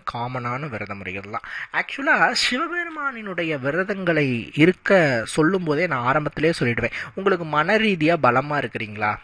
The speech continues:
எதையும் தாங்குற சக்தி இருக்கா, அப்ப மட்டும் சிவ விரதத்தை இருங்கன்னு சொல்லிடுவேன். ஏன்னா சிவன் என்ன பண்ணுவாரா, தன்னுடைய பக்தரை ரொம்ப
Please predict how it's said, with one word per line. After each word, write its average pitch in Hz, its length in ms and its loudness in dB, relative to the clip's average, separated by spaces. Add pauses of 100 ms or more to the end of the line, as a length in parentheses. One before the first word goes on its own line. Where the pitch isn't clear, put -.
(140)
எதையும் 175 360 2
தாங்குற 139 280 0
சக்தி - 360 -4
இருக்கா, 113 300 0
அப்ப - 320 2
மட்டும் 135 240 0
சிவ 135 220 2
விரதத்தை 117 580 -6
இருங்கன்னு 123 340 -8
சொல்லிடுவேன். 95 380 -6
ஏன்னா 156 320 0
சிவன் 262 320 2
என்ன 160 340 -4
பண்ணுவாரா, 117 720 -4 (460)
தன்னுடைய 120 400 -4
பக்தரை 165 400 -4
ரொம்ப 117 280 -8